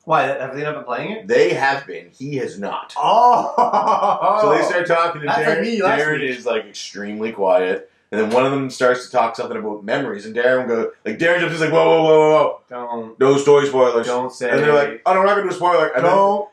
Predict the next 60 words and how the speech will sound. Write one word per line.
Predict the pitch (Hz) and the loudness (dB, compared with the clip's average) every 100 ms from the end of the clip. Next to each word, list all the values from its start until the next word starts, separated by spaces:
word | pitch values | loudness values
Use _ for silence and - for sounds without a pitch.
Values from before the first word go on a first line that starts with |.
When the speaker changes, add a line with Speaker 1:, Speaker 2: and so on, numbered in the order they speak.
| - | -4
Speaker 2:
then, | 139 | -2
and | 156 | 0
then | 170 | 0
they, | 185 175 | 0 -2
Speaker 1:
say. | - - | -4 -6
Speaker 2:
then | 160 | -2
they | 165 | -2
give | 139 160 156 139 | 0 0 0 0
what | 147 147 - 135 | 0 0 -6 -16
you | 127 175 | -8 -4
would | 202 139 | -2 0
definitely | 135 131 120 | 0 -2 -4
consider | 98 - 85 | -8 -12 -14
a | 76 | -14
spoiler. | 80 80 73 | -14 -14 -6
Speaker 1:
Well, | 151 175 | -2 0
the | |
fact | 190 277 | 0 -4
that | 247 | -6
you | |
said | - 185 | -6 -6
memories | 135 135 185 233 311 311 - | -4 -6 -6 -6 -6 -10 -12
is | 147 | -4
already | 143 139 135 127 _ _ _ - | -2 0 -4 -6 _ _ _ -12
making | 135 117 127 113 | -8 -8 -8 -8
my | 107 98 | -8 -8
eye | 98 - | -10 -10
twitch. | - - 92 107 | -14 -16 -12 -6
Speaker 2:
Yeah. | 110 92 - | -4 -4 -8
So, | - 120 117 | -6 -2 0
uh, | 113 117 | 2 0
anyway, | 139 139 135 | -2 0 0
it | |
was | 127 | -2
really | 131 156 156 | 2 2 2
fun | 156 139 | 0 0
listening | 131 - 120 110 | -2 -8 -14 -10
to | |
Darren | 107 104 | -8 -8
squirm. | - 98 95 92 _ _ | -10 -8 -8 -12 _ _
Uh, | 87 87 87 - | -10 -6 -6 -4
great, | 214 208 | 0 2
Speaker 1:
Oh, | 214 190 | 4 2
Speaker 2:
great | 156 | 0
Speaker 1:
that | 170 | -2
makes | 190 | -2
Speaker 2:
fun | 240 | -2
Speaker 1:
sense, | 247 - | -2 -2
Speaker 2:
episode. | 165 147 | -8 -8
Speaker 1:
'cause | |
a | 123 | -8
hundred | 147 147 | -8 -8
years | 170 - | -10 -10
have | 139 | -8
passed | 131 131 | -8 -6
and | |
you're | 143 170 | -8 -6
gonna | 127 | -8
see | - 196 - | -8 -10 -10
something. | 135 - 190 | -10 -12 -18